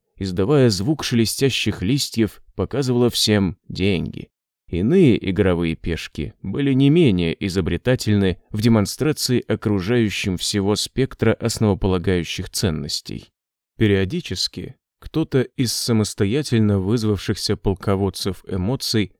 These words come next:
аккуратно беря двумя пальцами лилипутный игровой аксессуар, передвигал его на новое место. Должно быть, там, по мнению активиста, фишка должна была заиграть, превратившись из пластмассовой,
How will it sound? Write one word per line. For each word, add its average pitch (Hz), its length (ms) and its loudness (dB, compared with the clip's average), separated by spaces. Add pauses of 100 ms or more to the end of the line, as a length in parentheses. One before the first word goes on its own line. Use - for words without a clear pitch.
(200)
аккуратно 127 520 0
беря 113 360 2
двумя 107 360 4
пальцами 98 800 0
лилипутный 104 760 2
игровой 92 480 0
аксессуар, 104 580 -4 (200)
передвигал 110 580 2
его 127 440 0
на 131 180 4
новое 90 420 4
место. 80 460 -6 (420)
Должно 98 380 0
быть, - 440 -4
там, 107 360 -2 (180)
по 92 100 0
мнению 85 460 0
активиста, - 680 -4 (280)
фишка - 380 -4
должна 113 400 2
была 117 280 4
заиграть, 117 720 0 (100)
превратившись 95 840 -4
из - 200 -4
пластмассовой, 101 880 -4